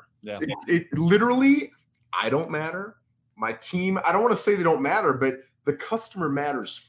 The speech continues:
Speaker 2: first.
Speaker 1: Yes.
Speaker 2: And if you focus on the customer, going back to it's the greediest thing you can do is helping others in networking groups. The way you make the most amount of money in real estate, the greediest thing you can do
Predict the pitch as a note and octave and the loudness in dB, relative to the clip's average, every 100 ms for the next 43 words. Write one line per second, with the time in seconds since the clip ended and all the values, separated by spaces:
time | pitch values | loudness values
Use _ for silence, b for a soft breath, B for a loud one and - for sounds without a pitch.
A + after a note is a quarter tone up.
0 | - C3+ A2 - - - - - - - | -6 -2 -2 -4 -10 -10 -12 -18 -18 -18
1 | - - C#3+ C#3 D#3 F3 - - F3+ A3 | -8 0 0 0 0 0 -2 0 0 2
2 | A3 - G3 D#3 - G#3 G#3 - A#2+ C#3 | 0 0 0 -2 -2 -2 -2 -4 0 2
3 | G3 F3 F#3+ - F3 C#3 - - A#2 D#3 | 4 4 2 0 -2 -2 -6 -4 -2 0
4 | E3+ D#3+ E3+ E3 E3 - C3+ A2+ C3+ E3+ | -2 -2 -4 -4 -4 -4 -4 0 0 -2
5 | B B2+ - B2 - D3 D3 C3+ C3+ C#3 | B -14 -4 -2 2 2 4 2 4 2
6 | B2 A2+ B2+ E3 F3+ F3 F3+ G#3+ - - | 0 -2 -2 -6 -4 -4 -4 -4 -8 -14
7 | b b b - C#3 E3+ D3+ F3 G#3+ G#3+ | b b b -2 4 4 6 4 6 6
8 | G#3 G#3+ - E3 E3 F3 F#3 E3+ E3 E3 | 8 6 4 4 4 2 0 0 2 2
9 | E3 D3 B2+ D3 F3 - G#3 F#3+ B2+ A#2+ | 2 0 0 -2 -2 -4 -4 -4 -4 -4
10 | C3 D3+ E3+ - E3+ E3+ E3+ - C#3 C3 | -4 -2 -2 -2 -2 -2 -2 -4 -4 -2
11 | D3+ G#3 | 0 -2